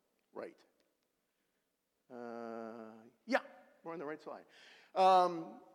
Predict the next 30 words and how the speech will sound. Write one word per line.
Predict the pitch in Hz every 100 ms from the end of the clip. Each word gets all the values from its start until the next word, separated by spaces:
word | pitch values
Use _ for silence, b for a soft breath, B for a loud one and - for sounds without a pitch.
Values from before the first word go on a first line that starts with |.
| -
and | 208
this | 370 -
is | 254
the | 262
end | 269 247
of | -
chapter | 233 214 214
two. | - 214 196 196 - b b b _ _ _ _ _ _ _ _ _ _ _ _ _ _ _ _ _
The | 160
Israelites | 226 208 196 185 -
groaned | 180 196 208 208
in | 190
their | 180 165
slavery | - 180 165 165 165
and | 147
cried | - 170 165 156
out, | 151 156
and | 156
their |
cry | - - 208 214
for | 208 196 175
help | 175 180 170 - B B
because | 208 - 262 233
of | 202
their | 196
slavery | - 240 214 185 185
went | 175 202
up | 202
to | 208
God. | 156 160 147